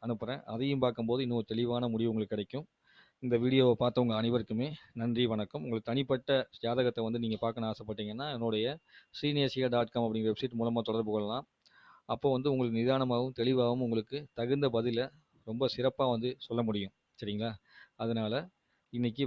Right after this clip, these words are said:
மே-, மேக்ஸிமம் வந்து பாத்தீங்கன்னா, வக்ரமான காலகட்டத்துல வந்து பாத்தீங்கன்னா, அதிகமான பலனை வந்து நேரடியா சொல்லவே முடியாது. அந்த வக்ரமான கிரகங்கள் வந்து எதையுமே பேசக்கூடாது.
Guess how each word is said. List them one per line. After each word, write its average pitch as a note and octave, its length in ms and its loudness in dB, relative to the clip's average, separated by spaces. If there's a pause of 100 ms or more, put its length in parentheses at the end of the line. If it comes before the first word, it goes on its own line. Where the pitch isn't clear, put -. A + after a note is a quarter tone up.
மே-, A2+ 240 0
மேக்ஸிமம் C3+ 400 -2
வந்து C3 140 0
பாத்தீங்கன்னா, B2 360 0
வக்ரமான C3+ 540 -2
காலகட்டத்துல A#2+ 540 0
வந்து A#2 180 -2
பாத்தீங்கன்னா, A2+ 480 -4
அதிகமான B2 480 -2
பலனை A#2+ 300 -2
வந்து A#2+ 160 -2
நேரடியா A#2 340 -2
சொல்லவே A2+ 400 -2
முடியாது. A2 300 0
அந்த G#2 140 -12
வக்ரமான A#2+ 400 -4
கிரகங்கள் A2+ 420 -2
வந்து B2 140 -8
எதையுமே A#2+ 360 -4
பேசக்கூடாது. G#2+ 500 -4